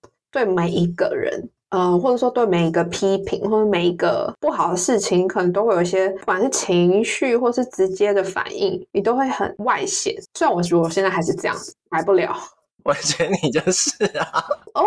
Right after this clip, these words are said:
Speaker 1: 我会跟自己说，就是我刚才到这个现象，你不需要说出来，因为你，你在心里头想想就好了。可能外表你可能会有一些反应，可是你不一定要说出来，就是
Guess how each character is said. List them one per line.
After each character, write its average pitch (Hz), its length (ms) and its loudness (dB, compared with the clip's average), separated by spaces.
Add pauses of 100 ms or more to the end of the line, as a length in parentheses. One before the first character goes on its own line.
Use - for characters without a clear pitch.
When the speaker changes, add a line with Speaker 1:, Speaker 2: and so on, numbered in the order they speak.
(120)
Speaker 1:
我 220 100 2
会 330 120 2
跟 302 180 2
自 339 80 2
己 - 140 2
说， 214 260 2
就 233 80 2
是 240 260 2
我 180 80 0
刚 208 160 0
才 214 120 0
到 180 200 -2
这 180 140 -2
个 165 100 0
现 - 240 -6
象， - 280 -6
你 208 40 0
不 277 160 0
需 285 60 -2
要 277 140 2
说 220 180 0
出 208 160 0
来， - 240 -2 (140)
因 339 80 2
为 370 40 4
你， 254 100 0 (180)
你 - 60 -6
在 320 120 2
心 320 220 0
里 233 40 0
头 180 140 0
想 190 240 0
想 180 160 0
就 196 100 -2
好 180 180 -2
了。 - 140 -2
可 - 120 -4
能 220 220 0
外 359 140 0
表 359 140 0
你 190 80 0
可 208 100 0
能 185 80 0
会 226 120 0
有 202 40 4
一 196 40 2
些 196 120 0
反 196 300 -4
应， 214 100 2
可 233 120 2
是 370 80 4
你 208 260 2 (340)
不 349 140 2
一 - 20 2
定 269 80 -2
要 277 120 0
说 240 180 0
出 233 220 2
来， 208 180 0
就 240 80 0
是 285 80 2